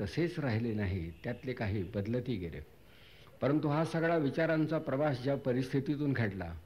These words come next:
ती परिस्थिती ही सुद्धा त्याला सहाय्यभूत किंवा कारणीभूत झाली. पाश्चिमात्य शिक्षण हे माझ्या वाट्याला आलं नसतं तर कदाचित ही दृष्टी मला लाभली नसती.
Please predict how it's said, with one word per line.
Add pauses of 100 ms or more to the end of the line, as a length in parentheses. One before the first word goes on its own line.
(640)
ती
परिस्थिती
ही
सुद्धा
त्याला
सहाय्यभूत (120)
किंवा
कारणीभूत
झाली. (960)
पाश्चिमात्य
शिक्षण
हे
माझ्या
वाट्याला
आलं
नसतं (120)
तर
कदाचित (580)
ही
दृष्टी
मला (120)
लाभली
नसती.